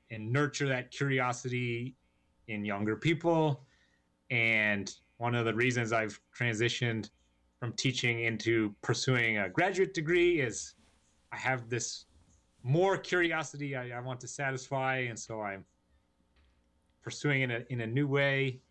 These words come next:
And I think whether you're a scientist or not, we all have this innate curiosity as human beings that is so important that we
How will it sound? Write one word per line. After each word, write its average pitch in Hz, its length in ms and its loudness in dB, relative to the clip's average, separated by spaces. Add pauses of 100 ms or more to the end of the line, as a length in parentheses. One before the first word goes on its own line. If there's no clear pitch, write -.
(520)
And 127 420 0 (260)
I 185 120 2
think 254 440 -2
whether 190 300 2
you're 175 220 2
a 151 60 0
scientist 165 640 -4
or 127 80 -2
not, 156 420 0 (220)
we 117 160 -4
all 165 220 0
have 139 340 -2
this 123 380 -4
innate 131 340 -2
curiosity 123 880 -2 (540)
as 104 160 -4
human 113 380 0
beings 110 720 0 (580)
that 123 380 0
is 110 120 0
so 202 200 2
important 160 580 0
that 127 260 0
we 117 400 -2